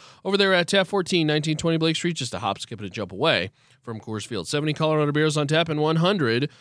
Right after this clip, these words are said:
Colorado distilled spirits. Be sure to go on over there on the web. Spell out the word fourteen for me, tap fourteen dot com. That's tap fourteen dot com. Of course, the Broncos Blitz podcast, and you can follow me on Twitter at Ronnie K Radio. That's at R O N N I E, the letter K Radio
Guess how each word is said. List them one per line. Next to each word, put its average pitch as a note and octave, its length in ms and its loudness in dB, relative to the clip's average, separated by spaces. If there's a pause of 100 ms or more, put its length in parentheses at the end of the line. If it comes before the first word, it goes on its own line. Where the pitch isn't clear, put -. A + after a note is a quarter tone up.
(180)
Colorado C#3+ 560 2
distilled G#2+ 680 -2
spirits. D#3+ 760 0
Be F2+ 160 -14
sure G#2+ 160 -6
to G#2 60 -8
go A2+ 100 -8
on B2+ 200 -4
over D3 120 0
there D3+ 220 2
on F3 180 2
the F#3+ 80 2
web. F#3 220 2
Spell C4 300 2
out G3+ 100 2
the F#3 80 -2
word F#3 180 2
fourteen G3 400 -2
for G#3 140 -2
me, G3 100 0
tap E3+ 220 2
fourteen D#3 380 -2
dot A#2+ 180 0
com. A#3+ 300 0 (360)
That's E3+ 200 -6
tap F#3 180 2
fourteen F3 560 -2 (420)
dot G2+ 340 -4 (300)
com. G#2+ 360 0
Of E2+ 60 -10
course, A2 200 -8
the - 40 -14
Broncos A#2 280 -4
Blitz A2+ 180 -4
podcast, C3 580 -2
and G3+ 260 4
you G3 60 2
can E3 100 -8
follow G3+ 220 4
me G3+ 140 2
on F#3+ 100 4
Twitter G#3 300 2
at C3 180 2
Ronnie B2 220 0
K B2 160 -4
Radio. D3+ 340 2
That's A2 220 0
at D3+ 180 0
R E3+ 180 4
O E3 120 4
N D#3+ 100 2
N D#3 140 2
I D3+ 160 2
E, F3 260 -2
the F3 80 2
letter E3 160 2
K E3 200 -2
Radio C3+ 580 2